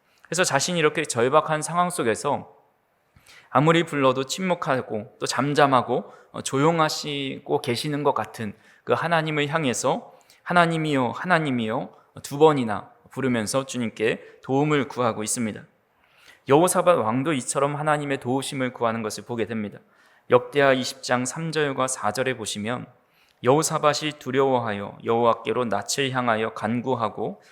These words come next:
온 유다 백성에게 금식하라 공포하매 유다 사람이 여호와께 도우심을 구하려 하여 유다 모든 성읍에서 모여와서 여호와께 간구하더라.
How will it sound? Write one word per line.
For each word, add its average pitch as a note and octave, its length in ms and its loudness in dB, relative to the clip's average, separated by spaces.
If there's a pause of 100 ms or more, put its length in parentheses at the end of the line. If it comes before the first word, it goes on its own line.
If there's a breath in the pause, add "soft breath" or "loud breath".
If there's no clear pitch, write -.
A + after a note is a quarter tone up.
(240 soft breath)
온 D#3 280 2
유다 C3+ 320 2
백성에게 A2+ 580 -6
금식하라 C3+ 800 -4
공포하매 B2 720 -4 (420 soft breath)
유다 C3+ 240 8
사람이 B2+ 520 -2
여호와께 A2 520 -2
도우심을 B2+ 600 -2
구하려 A#2+ 440 0
하여 A2+ 380 -4 (360 loud breath)
유다 D3+ 240 8
모든 C#3 380 0
성읍에서 B2 600 -2
모여와서 A2+ 840 0 (240 loud breath)
여호와께 A#2+ 680 0
간구하더라. A2 1120 -4